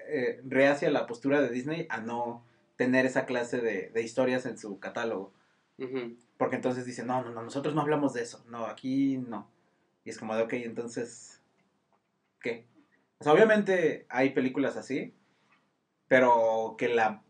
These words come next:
Speaker 1: compañía de cine más grande del mundo toque esos temas, obviamente es importante porque es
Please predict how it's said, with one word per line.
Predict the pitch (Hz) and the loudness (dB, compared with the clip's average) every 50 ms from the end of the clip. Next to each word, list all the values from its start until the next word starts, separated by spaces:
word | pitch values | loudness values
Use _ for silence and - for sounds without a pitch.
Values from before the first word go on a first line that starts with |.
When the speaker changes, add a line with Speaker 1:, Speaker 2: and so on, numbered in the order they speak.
| - - - | -20 -12 -6
Speaker 1:
compañía | - 120 113 117 117 123 131 139 139 135 123 107 98 | -6 -4 -2 -2 0 2 4 4 4 4 2 0 -2
de | 98 95 92 92 92 | -2 -4 -4 -4 -8
cine | - - - 139 127 117 104 95 | -8 -2 -2 0 0 0 -4 -4
más | 104 113 117 117 | -4 -4 -4 -4
grande | 127 123 123 113 107 101 | -4 -4 -4 -4 -6 -6
del | 95 98 | -6 -4
mundo | 107 131 143 143 135 117 - - - _ _ _ _ _ _ _ _ _ _ _ _ _ | 0 2 4 4 4 2 0 -6 -10 _ _ _ _ _ _ _ _ _ _ _ _ _
toque | - 139 139 - 143 139 | 4 4 6 6 2 2
esos | 135 147 131 - | 2 0 0 0
temas, | 143 135 143 156 151 - - | 0 0 2 0 -2 0 0
obviamente | 131 135 139 131 135 143 147 139 - - 156 156 160 - _ _ _ _ _ _ _ _ _ _ _ _ _ _ _ _ _ _ _ _ _ | 4 4 6 6 6 4 2 0 0 0 -2 -2 -2 -8 _ _ _ _ _ _ _ _ _ _ _ _ _ _ _ _ _ _ _ _ _
es | - 156 156 - | 0 0 0 2
importante | 175 165 - 127 - - 143 165 170 - 156 139 | 0 -2 -2 -2 0 0 0 0 0 -2 -4 -4
porque | - - 113 - - - 104 104 104 107 | -4 -6 -8 -8 -8 -10 -10 -8 -8 -8
es | 107 - - | -10 -12 -16